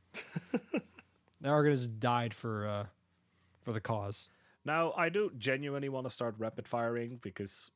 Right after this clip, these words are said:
Speaker 2: we've been going on for very long, and we do wanna talk a bit about the State of the Game article, which I think is interesting.
Speaker 1: Yes.
Speaker 2: Um, so,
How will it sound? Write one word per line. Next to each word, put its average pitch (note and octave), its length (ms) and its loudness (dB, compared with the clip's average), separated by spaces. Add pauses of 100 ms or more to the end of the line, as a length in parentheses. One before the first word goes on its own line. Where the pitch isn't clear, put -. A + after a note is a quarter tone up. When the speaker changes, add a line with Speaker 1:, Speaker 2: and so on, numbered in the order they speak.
(140)
Speaker 2:
we've G2 140 -6
been G2+ 140 -6
going G2 220 -4
on F#2+ 140 -6
for F#2+ 140 -14
very G2 240 -4
long, F#2+ 220 -4
and F#2 60 -8
we F#2 220 -8
do G#2+ 100 -4
wanna F#2+ 220 -6
talk F#2+ 240 -10
a F#2+ 40 -8
bit F#2+ 80 -6
about F2+ 200 -6
the G2+ 100 -18
State F#2+ 220 -8
of F2+ 80 -12
the C3+ 80 -14
Game F3 220 0
article, C#3 460 -2
which - 140 -14
I A2+ 40 -8
think G#2 200 -10
is G2+ 80 -8
interesting. G2 480 -12 (140)
Speaker 1:
Yes. A#2+ 380 -8 (240)
Speaker 2:
Um, C3+ 1400 -2 (380)
so, C3 640 2